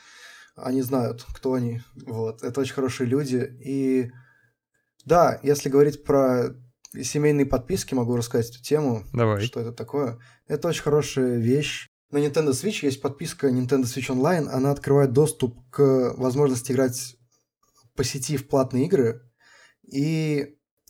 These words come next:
Speaker 1: дос-, даёт дополнительный доступ к разным привилегиям. Например, Т-, Tetris девяносто девять игру даёт, например, всякие бонусы в Super Smash Bros. и других играх. И в год она стоит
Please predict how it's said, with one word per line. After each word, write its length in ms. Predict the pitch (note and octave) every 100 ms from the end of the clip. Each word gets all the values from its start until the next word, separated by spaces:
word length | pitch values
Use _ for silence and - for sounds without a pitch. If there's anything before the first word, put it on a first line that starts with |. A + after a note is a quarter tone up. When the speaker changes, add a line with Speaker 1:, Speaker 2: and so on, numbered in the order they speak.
| -
Speaker 1:
дос-, 220 | C3 A#2 -
даёт 540 | C3+ C#3 C#3+ D3+ C3 -
дополнительный 640 | B2+ C3+ C3+ C#3+ C3 A#2+
доступ 480 | B2 C#3 - A#2 -
к 80 |
разным 540 | B2 B2+ A#2+ A#2 G#2+ - _ - - - _ _
привилегиям. 600 | - B2+ B2+ D3 C#3+ B2
Например, 380 | B2 A#2 C3+ A#2 - -
Т-, 160 | - -
Tetris 380 | - D3+ C3 A#2+
девяносто 340 | B2 B2+ A#2+ A2+
девять 440 | A#2 F3+ E3 -
игру 200 | C3 C#3
даёт, 460 | C3+ C3 C3 B2 -
например, 500 | B2+ C3 C3 C#3 A#2
всякие 360 | - C3+ C3+
бонусы 420 | B2+ C#3+ B2 A#2+
в 40 | A#2+
Super 280 | - A#2 A#2+
Smash 260 | B2 A2+
Bros. 460 | A2+ B2+ A#2 G#2+ -
и 20 |
других 400 | A2 A2 F3 -
играх. 360 | D3+ C#3 B2 - _
И 240 | - D3 C#3+
в 140 | B2
год 240 | D3 A3
она 120 | D3 B2+
стоит 480 | - E3 D#3 C#3